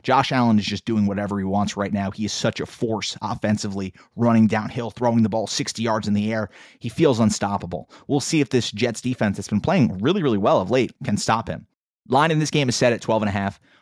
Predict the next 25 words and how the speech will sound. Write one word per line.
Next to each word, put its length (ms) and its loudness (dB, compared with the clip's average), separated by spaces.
Over 260 6
under 220 2
in 80 4
this 140 0
game 180 2
is 80 0
set 140 2
at 100 -4
forty-seven 580 -2
and 80 0
a 60 -4
half. 340 -6
They 300 2
are 100 0
setting 380 4
these 140 2
Bills 280 2
lines 460 0
so 280 0
high. 320 -6
It 80 -6
feels 340 0
almost 320 -2
criminal 480 0
to 400 -2